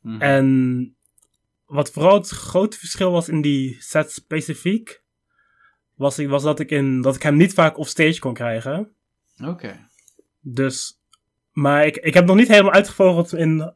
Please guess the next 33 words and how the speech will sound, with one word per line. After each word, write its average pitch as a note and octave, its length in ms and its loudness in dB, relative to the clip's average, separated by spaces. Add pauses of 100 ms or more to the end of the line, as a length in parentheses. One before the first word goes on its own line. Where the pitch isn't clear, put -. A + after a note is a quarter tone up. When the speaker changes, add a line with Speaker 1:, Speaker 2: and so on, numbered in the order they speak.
Speaker 2:
hoe F3 300 6
ik, F3 60 -14
hoe E3+ 260 4
ik E3+ 80 -6
het D#3+ 260 -2
vo-, - 160 -10
de C#3+ 100 -8
volgende E3+ 280 2
keer F3+ 140 -2
ga F3 100 -4
doen. F#3+ 420 -2 (520)
Speaker 1:
Mhm. A#2 440 -14
Speaker 2:
Maar C3+ 180 0
dus, C#3+ 300 -4
mi-, D3 480 0
wat D#3 160 2
ik C#3+ 60 -2
nu F3 120 8
wil F#3+ 120 4
doen D#3+ 120 2
eigenlijk D3 340 0
is C3 120 -6
nog C#3+ 220 -4 (200)
tegen D#3 380 2
meer, D#3+ 300 6
meer D3+ 160 2
Foxen D3+ 320 -6
spelen. F3 540 -2 (260)
Speaker 1:
Ja. G#2+ 340 -10 (180)
Speaker 2:
Om D3 160 -2
te C#3+ 120 -6
leren D3 280 2
van, C3 500 -2